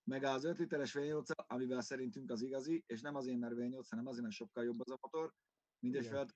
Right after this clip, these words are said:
Speaker 1: egyhengeres, de mutatja azt, hogy a Ford amúgy ezzel jó úton van, mert tud keresni egy kvázi réteg modellen is pénzt, mert olcsón tudja előállítani,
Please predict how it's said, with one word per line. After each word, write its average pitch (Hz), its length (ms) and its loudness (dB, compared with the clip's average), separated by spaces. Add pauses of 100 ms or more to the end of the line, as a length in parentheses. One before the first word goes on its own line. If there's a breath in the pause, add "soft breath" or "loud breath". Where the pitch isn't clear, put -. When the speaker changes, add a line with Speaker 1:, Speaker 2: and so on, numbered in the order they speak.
(280)
Speaker 1:
egyhengeres, 170 600 -2 (280)
de 151 100 6
mutatja 180 460 6
azt, 151 160 4
hogy 151 120 2
a 151 80 6
Ford 165 260 4
amúgy 160 260 4
ezzel 156 280 4
jó 185 220 10
úton 156 380 6
van, 120 340 2 (760)
mert 139 160 6
tud 208 260 10
keresni 165 640 4
egy 143 280 0 (180)
kvázi 160 360 4
réteg 165 380 6
modellen 147 400 6
is 127 140 0
pénzt, 147 340 0
mert 143 140 -2
olcsón 165 320 2
tudja 135 240 -2
előállítani, 160 680 2